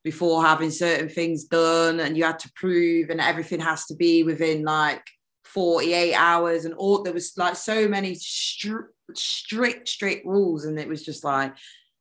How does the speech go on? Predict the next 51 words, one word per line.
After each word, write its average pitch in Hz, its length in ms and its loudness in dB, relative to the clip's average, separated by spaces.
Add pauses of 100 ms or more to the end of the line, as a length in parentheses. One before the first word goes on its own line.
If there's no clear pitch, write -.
(180)
"Nah, - 380 -4
I 101 80 -4
ain't 107 240 -4
gonna 135 140 -4
be 131 120 0
able 123 180 -4
to - 160 -18
come. 127 260 -6 (680)
There's 131 200 -8
no 139 240 0
way 131 240 0
I'm 123 160 -6
not 131 160 -8
gonna 131 100 -6
be 131 120 0
able 123 120 -6
to 127 140 -16
come. 127 280 -6
Like, 123 360 -6
I've 131 160 -6
got - 180 0
my 127 120 -4
flight, 147 520 2
I've - 120 -14
got 131 200 -8
everything 131 400 -6
set 135 340 -6
to 135 80 -12
go, 139 560 -4
I've 135 140 -12
got 127 200 -6
my 131 120 -6
accommodation, 139 1040 -4 (320)
the 135 80 -6
studio's 151 640 0
booked - 400 -4
in, 139 280 -2
everything's 139 520 -6
ready 135 180 -2
to 131 140 -10
go, 135 100 -4
and 127 220 -2
I 135 140 0
ain't 131 140 -4
gonna 131 140 -4
be 131 80 -2
able 123 140 -4
to - 140 -16
come 131 300 -4
because 127 360 -8
covid 135 640 -2